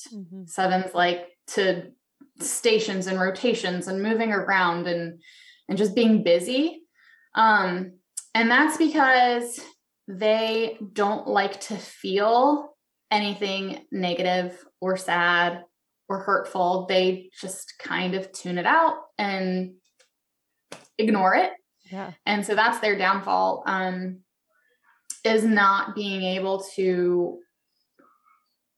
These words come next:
Speaker 2: well, it, they are able to experience it, but not wanting to
Speaker 1: Yeah.
Speaker 2: experience those things. Avoidance.
Speaker 1: Mm-hmm.
Speaker 2: Avoiding those things. Um, so, you know, they'll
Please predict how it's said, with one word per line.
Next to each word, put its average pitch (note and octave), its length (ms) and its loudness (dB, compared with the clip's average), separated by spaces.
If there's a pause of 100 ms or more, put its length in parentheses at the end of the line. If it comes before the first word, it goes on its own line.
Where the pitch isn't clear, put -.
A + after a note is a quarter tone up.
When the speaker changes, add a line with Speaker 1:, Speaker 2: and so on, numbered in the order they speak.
(340)
Speaker 2:
well, F#3+ 540 0 (100)
it, A3+ 280 -2
they C4+ 180 2
are C4 200 4
able B3+ 260 4
to B3 120 0
experience A3 640 -2
it, - 160 -14
but G#3 140 -8
not G3+ 320 -2
wanting F3+ 680 -6
to - 80 -12
Speaker 1:
Yeah. - 60 -4
Speaker 2:
experience F3 480 -8
those D3 160 -10
things. F3+ 180 -6
Avoidance. G3+ 800 -2 (200)
Speaker 1:
Mm-hmm. F#3 360 -10 (180)
Speaker 2:
Avoiding G3 580 2
those D#3+ 240 -6
things. - 440 -12 (380)
Um, F3+ 420 2
so, F#3 920 0
you G3+ 120 -4
know, F3+ 200 0
they'll G3+ 560 2